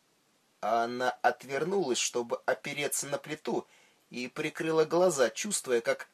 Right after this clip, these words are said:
её охватывает скорбь, как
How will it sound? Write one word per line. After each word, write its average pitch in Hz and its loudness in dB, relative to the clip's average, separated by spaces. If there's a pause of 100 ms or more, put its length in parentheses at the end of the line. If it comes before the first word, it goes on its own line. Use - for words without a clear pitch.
(200)
её 143 -6
охватывает 190 0
скорбь, 160 2 (220)
как - 0